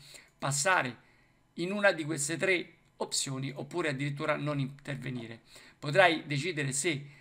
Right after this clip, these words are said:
richiedere una password di attivazione laddove fosse previsto, potrai anche impostare o modificare una password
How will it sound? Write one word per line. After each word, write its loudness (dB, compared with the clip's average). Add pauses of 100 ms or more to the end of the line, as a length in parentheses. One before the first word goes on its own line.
richiedere 4
una 2
password 2
di -2
attivazione -2
laddove -2
fosse -4
previsto, -2
potrai 4
anche -4
impostare 4
o 0
modificare 4
una -4
password -2